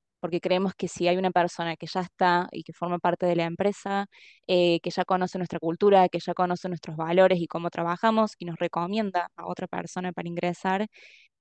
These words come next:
eh, creemos que por un lado está bueno promoverlo, em, y da lugar a que sumemos cada vez más personas que reflejan un poco esa cultura y esos valores.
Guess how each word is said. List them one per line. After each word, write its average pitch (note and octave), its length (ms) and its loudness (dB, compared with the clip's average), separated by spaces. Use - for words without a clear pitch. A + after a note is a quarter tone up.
eh, E3+ 600 2
creemos F3 340 -2
que E3+ 120 -6
por E3+ 160 -4
un F3 100 0
lado F3+ 420 6
está - 260 -4
bueno F#3 320 4
promoverlo, F3+ 840 -2
em, E3+ 400 -6
y F3+ 100 -6
da F3+ 140 6
lugar F#3+ 460 6
a F3+ 80 -2
que F3 120 -10
sumemos F3+ 400 -4
cada F3+ 240 2
vez F#3 140 4
más F#3 160 -2
personas F#3+ 520 -2
que - 120 -6
reflejan F3 560 -2
un E3+ 80 -6
poco F3+ 220 -2
esa F3 140 -10
cultura E3+ 420 -4
y E3 100 -4
esos D#3 220 -10
valores. D3+ 480 -8